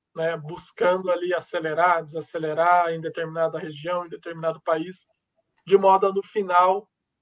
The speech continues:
conseguir alcançar uma rentabilidade melhor. Passando pro, pro próximo slide, ah, aqui é um pouco mais, né,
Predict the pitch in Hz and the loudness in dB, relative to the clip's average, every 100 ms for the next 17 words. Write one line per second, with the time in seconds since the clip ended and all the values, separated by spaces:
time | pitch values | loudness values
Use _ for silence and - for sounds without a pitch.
0 | _ 190 185 185 165 180 185 185 - 170 | _ -6 -6 -6 0 0 0 -10 -10 -8
1 | 165 170 170 175 165 156 170 170 160 165 | -6 -4 0 0 -2 -6 -10 -10 -8 -6
2 | 160 156 156 165 147 - _ _ _ _ | -2 -2 -4 -6 -6 -8 _ _ _ _
3 | _ _ _ _ _ _ - - _ _ | _ _ _ _ _ _ -20 -20 _ _
4 | _ _ _ _ _ _ _ _ _ _ | _ _ _ _ _ _ _ _ _ _
5 | _ _ - _ _ _ _ _ _ _ | _ _ -20 _ _ _ _ _ _ _
6 | _ _ _ 180 175 240 208 226 208 165 | _ _ _ -2 0 -2 0 4 4 4
7 | _ _ _ _ _ _ - 170 175 175 | _ _ _ _ _ _ -16 -14 -2 0
8 | 175 175 160 175 196 180 - - _ _ | 0 -4 -6 4 4 4 -2 -18 _ _
9 | _ _ - 180 180 - 208 - 254 - | _ _ -4 0 0 0 -2 0 -2 -2
10 | 262 233 196 190 214 190 180 185 202 185 | -8 -4 2 6 6 6 -2 0 2 0
11 | 147 | -2